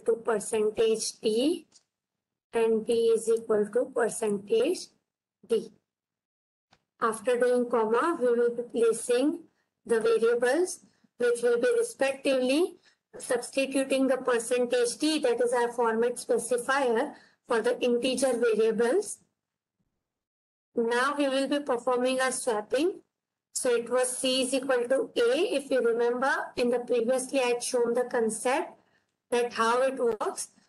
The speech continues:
The beaker C is equal to beaker A. So the red ball was moved. So similarly, we are doing over here. C is equal to A, then A is equal to B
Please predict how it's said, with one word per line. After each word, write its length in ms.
The 160
beaker 400
C 360
is 80
equal 300
to 120
beaker 520
A. 220
So 160
the 160
red 320
ball 240
was 300
moved. 360
So 160
similarly, 680
we 140
are 140
doing 300
over 200
here. 380
C 360
is 160
equal 320
to 280
A, 440
then 320
A 220
is 120
equal 360
to 160
B 480